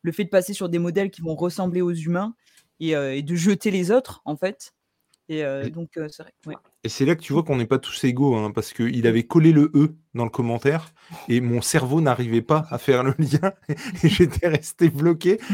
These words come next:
Speaker 2: je n'arrivais pas à lire la suite du message, et merci d'être venu à mon secours, parce que
Speaker 1: Il y a
Speaker 2: vraiment,
Speaker 1: pas de souci.
Speaker 2: c'est, c'est, c'est un truc de malade. Et ouais, j'avais déjà entendu Nico Mogador dire que Rising Star, c'était la même histoire que Résistance. C'est pour ça que je suis rebondi dessus, j'ai rebondi dessus tout à l'heure.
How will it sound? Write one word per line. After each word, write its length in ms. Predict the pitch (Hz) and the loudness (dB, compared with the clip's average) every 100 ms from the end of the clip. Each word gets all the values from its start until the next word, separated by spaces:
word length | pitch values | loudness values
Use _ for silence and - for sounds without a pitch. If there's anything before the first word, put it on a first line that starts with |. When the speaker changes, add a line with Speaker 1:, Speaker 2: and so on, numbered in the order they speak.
| 151 | 0
Speaker 2:
je 140 | 139 | 4
n'arrivais 500 | 156 175 202 196 185 165 | 6 6 6 6 4 8
pas 140 | 196 | 6
à 60 | 185 | 8
lire 180 | 180 | 6
la 100 | 160 | 4
suite 300 | 151 - 175 | 2 -2 -8
du 100 | 156 | -4
message, 460 | 143 135 - 180 170 | -2 0 0 -2 -2
et 80 | 120 | -2
merci 360 | 127 160 151 | -2 -4 -8
d'être 300 | 160 131 123 | -4 -4 -2
venu 280 | 120 131 156 | -8 -6 -8
à 40 | 147 | -8
mon 140 | 139 | -10
secours, 240 | - 220 | -12 -12
parce 120 | 165 - | -12 -10
que 100 | 120 | -4
Speaker 1:
Il 20 | |
y 40 | |
a 60 | 113 | 0
Speaker 2:
vraiment, 120 | 180 | 0
Speaker 1:
pas 100 | 180 | 0
de 60 | 190 | -8
souci. 300 | 185 - 170 | -12 -14 -16
Speaker 2:
c'est, 220 | - 117 | -14 -10
c'est, 240 | 160 120 117 | -10 -10 -10
c'est 100 | 139 | -10
un 40 | |
truc 120 | 151 143 | -10 -6
de 60 | |
malade. 200 | 139 135 | -4 -4
Et 80 | 170 | 0
ouais, 260 | 165 233 226 | 4 4 4
j'avais 220 | 156 151 | 0 0
déjà 240 | 160 196 | -2 -2
entendu 420 | 196 160 165 165 143 | -4 -4 -4 -4 -4
Nico 240 | 139 147 | -4 -4
Mogador 400 | 139 131 147 139 | -4 -2 -4 -4
dire 220 | 127 143 | -10 -8
que 240 | 127 110 - _ - | -6 -6 -8 _ -8
Rising 300 | 120 113 113 | -6 -6 -4
Star, 220 | 185 165 | -4 -4
c'était 160 | - 131 | -6 -6
la 80 | |
même 200 | 113 131 | -4 -6
histoire 260 | 135 - 160 | -6 -6 -6
que 100 | 131 | -6
Résistance. 640 | 120 117 - 135 143 _ _ | -6 -8 -10 -12 -12 _ _
C'est 100 | - | -20
pour 100 | 120 | -10
ça 60 | 160 | -10
que 60 | |
je 60 | 160 | -6
suis 60 | |
rebondi 300 | 143 127 131 | -6 -4 -8
dessus, 220 | 123 - 160 131 | -10 -16 -16 -16
j'ai 160 | 123 127 | -8 -8
rebondi 260 | 131 143 | -8 -12
dessus 160 | 135 - 160 - | -12 -18 -18 -12
tout 80 | |
à 40 | |
l'heure. 120 | 110 | -12